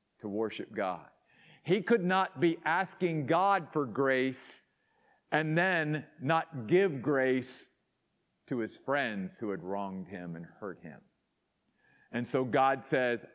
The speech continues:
"I want to restore you, Job, but you've got to do this first. I've got to see that you're also willing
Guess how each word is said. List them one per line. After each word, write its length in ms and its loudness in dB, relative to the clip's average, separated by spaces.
"I 160 0
want 200 -2
to 60 -2
restore 520 -2
you, 180 0
Job, 560 -2
but 180 -12
you've 160 -2
got 160 0
to 80 -2
do 220 -4
this 320 -6
first. 320 -14
I've 220 0
got 120 6
to 100 0
see 320 2
that 260 -2
you're 680 0
also 420 2
willing 640 0